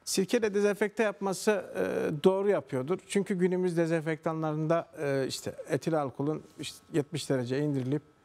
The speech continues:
e, sık sık kullanılması, e, bu, e, ileriki zaman içerisinde iritasyona sebep verecektir. Deri hastalıklarına, cilt hastalıklarına sebep verecektir. Ama, e, sirkede öyle bir sıkıntı yaşanmaz. Bence doğru bir karar almıştır.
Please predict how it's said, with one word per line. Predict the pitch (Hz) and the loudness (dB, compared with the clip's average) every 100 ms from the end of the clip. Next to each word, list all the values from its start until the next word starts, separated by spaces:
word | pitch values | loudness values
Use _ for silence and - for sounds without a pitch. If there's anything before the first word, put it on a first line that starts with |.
| _ - - _ | _ -20 -20 _
e, | - 139 | -4 -2
sık | - 147 | -2 -4
sık | - 127 | -4 -4
kullanılması, | - 143 131 131 123 - 151 135 - - - - | 0 0 0 -2 -2 -2 -2 -2 -10 -18 -20 -6
e, | 131 120 131 | -4 -2 2
bu, | 135 135 - - - 143 135 139 135 135 - | 2 0 -10 -12 -8 -6 -6 -6 -8 -10 -4
e, | 160 | 2
ileriki | 147 131 | 2 0
zaman | 147 143 143 | -2 -2 -4
içerisinde | 131 135 120 131 135 127 - _ 139 | -2 -2 -2 -2 -4 -4 -18 _ 0
iritasyona | 139 - 127 - 139 | 2 0 -2 -4 -6
sebep | - 113 101 - | -2 -4 -4 -4
verecektir. | 104 104 104 - 135 _ - _ 151 | -4 -4 -4 -4 -6 _ -20 _ 0
Deri | 135 139 | 2 2
hastalıklarına, | 127 - 120 113 120 | -2 -4 -6 -4 -4
cilt | 131 | -2
hastalıklarına | 131 120 - 123 175 | -2 -2 -8 -4 -4
sebep | - 113 - | -4 -6 -4
verecektir. | 110 104 104 - - - - - - | -6 -4 -8 -8 -8 -8 -20 -20 -10
Ama, | - 196 | -4 -4
e, | - - 143 147 165 170 170 170 - - - - - _ _ - | -2 0 2 0 0 -2 -2 -4 -8 -10 -14 -18 -20 _ _ -10
sirkede | - 214 196 170 214 202 - - - | -2 2 2 0 -2 -2 -6 -14 2
öyle | 190 190 | 2 2
bir | 170 | -2
sıkıntı | - - 151 - 196 190 190 | -6 -4 -4 0 0 0 2
yaşanmaz. | 180 165 156 139 170 165 175 | 2 2 -4 -2 -4 -4 0
Bence | 180 143 170 156 | 0 0 0 2
doğru | 156 156 | 2 0
bir | 139 | -2
karar | - 117 | -2 0
almıştır. | 107 101 101 - - | 0 -2 -8 -12 -14